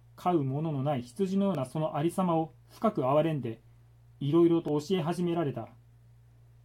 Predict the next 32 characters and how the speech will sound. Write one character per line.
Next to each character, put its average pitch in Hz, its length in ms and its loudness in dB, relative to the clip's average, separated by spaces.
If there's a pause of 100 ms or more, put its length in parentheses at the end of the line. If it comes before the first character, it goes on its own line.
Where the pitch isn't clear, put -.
(200)
と 147 120 -4
こ 165 120 4
ろ 165 80 6
が、 123 220 0 (360)
は - 160 -4
や 147 160 4
時 151 240 -6
も 156 100 0
遅 143 200 -4
く 190 100 -2
な 180 80 0
っ 180 80 -6
た 156 80 -4
の 127 100 -2
で、 117 220 -6 (560)
弟 151 120 -2
子 - 100 -8
た 185 120 -2
ち 156 80 -4
は 131 120 0
イ 151 100 2
エ 208 40 2
ス 196 120 -6
の 143 80 -4
も 139 120 -4
と 180 120 -4
に 139 100 -4
来 - 80 -16
て 160 100 -2
い 120 100 -2
っ - 20 -18
た。 123 260 -12